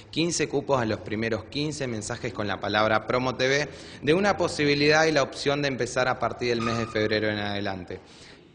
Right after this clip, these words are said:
Pasando ya lo que son fiestas, pasando también las vacaciones en enero. A partir de febrero de dos mil diecisiete ya podés llevar un ahorro con la empresa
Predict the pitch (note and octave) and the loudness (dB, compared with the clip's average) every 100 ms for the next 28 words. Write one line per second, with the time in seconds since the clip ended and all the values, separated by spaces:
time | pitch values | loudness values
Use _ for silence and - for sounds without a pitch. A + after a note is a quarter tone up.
0 | - - F2+ A2+ A#2+ A#2 A#2 A#2+ A#2 - | -20 -10 -6 -2 -2 0 0 0 -2 -4
1 | A#2 A2+ C3 C#3+ - C#3 - A2+ A#2 A#2+ | -4 -4 -4 -4 -2 -4 -4 -6 -4 -4
2 | A#2+ A#2 G#2+ A#2 A2 G#2+ G#2 G2+ - A#2+ | -6 -4 -4 -4 -4 -4 -4 -6 -6 -6
3 | A2 G#2 G#2 A2+ B2 C3 - - - A#2+ | -6 -8 -6 -4 -2 -4 -6 -14 -4 0
4 | C3 C#3+ E3+ D#3 D3+ D#3 D3+ C#3+ C#3 C#3 | 2 2 -2 2 2 2 2 0 -2 -4
5 | C#3 C3+ C#3 D3 D3+ C#3+ - C#3 C3 C3+ | -6 -8 -8 -4 -2 -2 -2 -4 -2 -2
6 | C3+ C#3 B2+ B2+ C3 B2+ B2 B2 C3+ C#3+ | -2 -2 -2 -2 -2 -2 -4 -4 -4 -4
7 | D#3 | -4